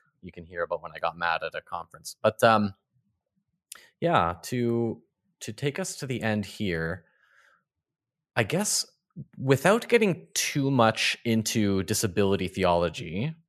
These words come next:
which we will absolutely get into disability theology, what do you think the role of the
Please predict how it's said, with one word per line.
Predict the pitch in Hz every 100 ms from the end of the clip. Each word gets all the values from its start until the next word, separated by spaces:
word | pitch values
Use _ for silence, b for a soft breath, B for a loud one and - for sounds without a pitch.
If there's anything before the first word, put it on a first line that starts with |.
| -
which | 104 -
we | 107
will | 90 90 107 101 95
absolutely | 90 104 95 92 90
get | 85
into | 85 -
disability | 85 - 87 82 -
theology, | - 85 82 85 92 B B B B _ _ _
what | - 104 107 123
do | 175
you | 170
think | - 131 123
the | 117
role | 95 95 98 98 95 98 98 _ _ _
of | 98 95 90 82 - - _ _ _ _ _ _
the | -